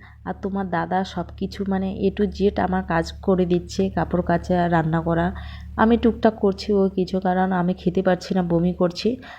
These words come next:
আর এদিকে ফল আর কয়েকটা আছে, তো এক কিলো এক কিলো করে সব কিছু মানে নিয়ে আসছিল, কমলা, আপেল, ডালিম। তো এখন প্রথমে এই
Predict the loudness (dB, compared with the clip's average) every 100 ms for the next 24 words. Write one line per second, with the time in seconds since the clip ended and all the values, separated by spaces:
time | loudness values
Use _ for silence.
0 | -10 2 6 6 8 6 6 6 8 6
1 | 4 2 2 2 4 0 2 0 4 6
2 | 6 6 4 2 4 6 4 2 0 2
3 | 2 2 0 -2 -2 -2 0 0 2 0
4 | 0 0 0 2 0 2 0 4 6 6
5 | 4 2 2 2 2 2 -2 -8 -16 -16
6 | -2 6 8 6 4 2 2 0